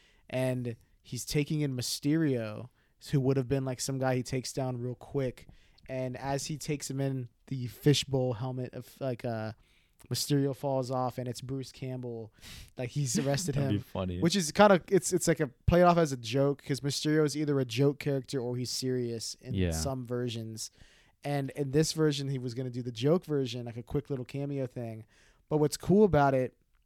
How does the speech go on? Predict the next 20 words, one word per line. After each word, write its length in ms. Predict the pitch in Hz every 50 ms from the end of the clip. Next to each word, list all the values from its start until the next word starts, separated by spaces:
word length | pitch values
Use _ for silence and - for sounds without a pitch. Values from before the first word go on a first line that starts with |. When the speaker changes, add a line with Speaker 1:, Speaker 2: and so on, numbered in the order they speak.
| _ _ _ _ _ _ _ _ _ _ _ _ _ - -
Speaker 1:
and 120 | 135 139
we 80 | 143 147
don't 180 | 151 170 175
really 180 | 175 170 160 147
know 180 | 135 143 156
because 300 | 160 147 139 135 139 117
this 180 | 127 127 - -
never 220 | 143 135 120 127
happened, 580 | 113 113 131 135 127 - 127 113 107 107 110 - _ _ _ _ _ _ _ _
but 140 | - 143 131 -
some 180 | - 165 165
people 320 | 165 190 165 165 147 143 139
theorize 760 | - - 147 143 151 151 147 139 135 135 127 127 123 113
that 280 | - 135 123 123 123 120
this 280 | 123 143 151 - - 143
was 220 | 139 139 131 113
actually 460 | 113 113 123 127 - - 156 131 135
planned 720 | 117 - - - 135 131 127 127 127 123 123 120 120 113 - _ _ _ _ _ _ _ _ -
to 120 | - - 139
be 640 | 117 110 131 127 123 123 123 123 123 120 120 117